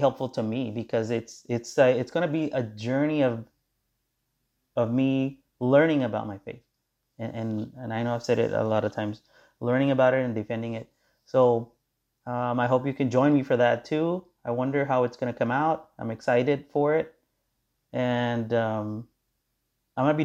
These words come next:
doing more praying also. That's something that I need to work on. Not that I don't, 'cause I do every day, but,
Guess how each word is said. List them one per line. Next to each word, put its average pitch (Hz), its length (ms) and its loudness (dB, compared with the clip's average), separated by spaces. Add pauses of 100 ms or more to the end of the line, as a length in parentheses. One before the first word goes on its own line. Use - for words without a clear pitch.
doing 143 120 4
more 135 140 4
praying 113 560 -6 (400)
also. 117 280 0
That's 123 160 0
something 143 260 -4
that 117 80 0
I 117 80 -2
need 110 160 -6
to 117 80 -10
work 110 260 -6
on. 107 220 -8 (640)
Not 143 180 2
that 185 80 4
I 165 80 4
don't, 127 260 2
'cause 117 120 -2
I 117 60 2
do 139 200 0
every 123 220 -4
day, 110 240 -2
but, 104 400 -4